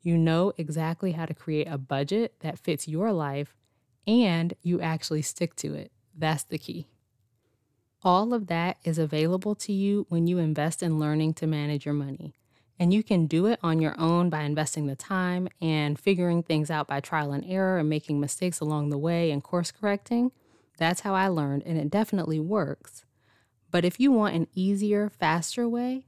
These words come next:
I invite you to come work with me. You get the benefit of all the time I invested in learning about money,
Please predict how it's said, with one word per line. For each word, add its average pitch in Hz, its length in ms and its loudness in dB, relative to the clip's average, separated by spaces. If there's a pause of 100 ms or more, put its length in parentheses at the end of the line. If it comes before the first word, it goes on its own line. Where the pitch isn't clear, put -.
(180)
I 180 60 -2
invite 175 420 0
you 180 140 0
to 180 80 0
come 165 240 0
work 147 200 -2
with 143 220 -8
me. - 240 -12 (500)
You 175 120 -2
get 185 180 0
the 208 80 2
benefit 185 500 0
of 151 200 -6
all 170 200 2
the 180 120 0
time 151 340 -2
I 185 200 0
invested 160 540 0
in 151 140 0
learning 147 260 0
about 147 240 -4
money, 139 440 -4